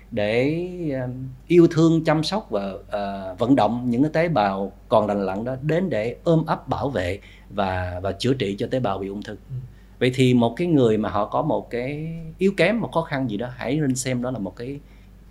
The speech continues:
Speaker 1: ờ, phenomenon, một cái hiện tượng thôi, chứ không phải là một cái true nature,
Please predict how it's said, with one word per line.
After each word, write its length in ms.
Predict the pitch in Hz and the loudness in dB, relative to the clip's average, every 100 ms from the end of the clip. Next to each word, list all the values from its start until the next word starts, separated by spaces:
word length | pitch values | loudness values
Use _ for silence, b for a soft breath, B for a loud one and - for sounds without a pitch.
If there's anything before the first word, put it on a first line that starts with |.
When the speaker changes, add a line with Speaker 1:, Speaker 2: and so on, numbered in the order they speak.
| - - - | -20 -20 -16
Speaker 1:
ờ, 220 | - 92 92 | -8 -6 -2
phenomenon, 420 | 113 120 123 92 85 - - | 2 4 2 2 -8 -12 -14
một 80 | - | -14
cái 140 | 127 | -8
hiện 140 | 113 90 | -8 -8
tượng 280 | 92 85 90 | -10 -12 -14
thôi, 140 | - - - - - - - | -18 -20 -20 -20 -20 -14 -8
chứ 80 | |
không 160 | 123 117 | -6 -2
phải 160 | - 110 | 0 0
là 100 | 92 | 0
một 180 | 92 | -4
cái 100 | - 127 | -8 -8
true 260 | - 143 139 | -6 -2 0
nature, 440 | 139 131 131 90 | 0 -2 -4 -8